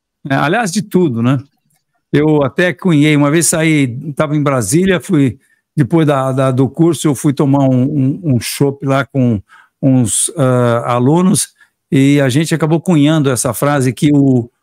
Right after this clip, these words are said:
o tornar fácil é de uma complexidade ímpar. É, e, e, e isso eu parabenizo vocês, porque realmente o livro tem uma, uma explicação muito inteligível, né? Tem gente que, infelizmente, não dá,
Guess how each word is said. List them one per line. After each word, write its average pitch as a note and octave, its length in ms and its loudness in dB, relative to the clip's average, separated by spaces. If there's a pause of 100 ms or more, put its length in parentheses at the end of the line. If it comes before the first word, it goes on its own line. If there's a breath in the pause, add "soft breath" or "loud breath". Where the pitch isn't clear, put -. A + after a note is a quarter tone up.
(320)
o D3 160 2
tornar D3 800 0
fácil E3 880 -2
é C#3 80 -2
de C3 180 -2
uma D3+ 220 2
complexidade D3+ 1300 -2
ímpar. C3+ 640 -2 (960 loud breath)
É, B2 520 0
e, B2 80 0
e, D3+ 460 2
e D3 180 2
isso E3 220 0
eu D#3 120 0
parabenizo C#3 640 0
vocês, C#3 440 0
porque C3 260 0
realmente C3 500 0
o C3+ 40 0
livro C#3+ 240 -2
tem C#3 100 -2
uma, B2 320 0
uma C3+ 140 -2
explicação B2+ 580 -2
muito C3+ 460 0
inteligível, A#2+ 760 0
né? A#2 140 0
Tem D3 120 0
gente D#3 320 -2
que, D3+ 160 2
infelizmente, D3+ 540 0
não E3 180 2
dá, B2+ 360 0